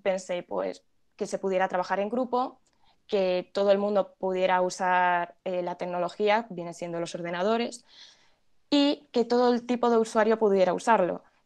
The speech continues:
Las mesas ite, las que se están usando hoy en día, eh, no, por ejemplo, no dejan cabida a alumnos que tienen discapacidades motoras, como puede ser la, el uso de silla de ruedas, y tampoco tienen, mm,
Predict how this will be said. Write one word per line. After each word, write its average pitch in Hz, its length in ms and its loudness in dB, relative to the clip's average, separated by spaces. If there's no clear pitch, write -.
Las 190 380 8
mesas 202 340 -4
ite, 233 420 -4
las 180 260 -4
que 180 120 -8
se 180 120 -10
están 185 300 -4
usando 185 600 0
hoy 190 180 4
en 196 120 0
día, 214 480 4
eh, 180 720 -2
no, 190 1000 0
por 214 100 -8
ejemplo, 214 300 0
no 208 120 2
dejan 202 320 0
cabida 202 340 4
a - 20 6
alumnos 190 360 -4
que 196 80 -6
tienen 190 240 -2
discapacidades 180 640 -4
motoras, 208 400 -2
como 180 200 -8
puede 175 160 -2
ser - 180 -8
la, 170 460 0
el 180 240 -6
uso 175 240 -8
de 165 180 -8
silla 180 280 0
de 196 40 6
ruedas, 240 460 0
y 277 200 4
tampoco 247 760 4
tienen, 214 580 4
mm, 214 400 0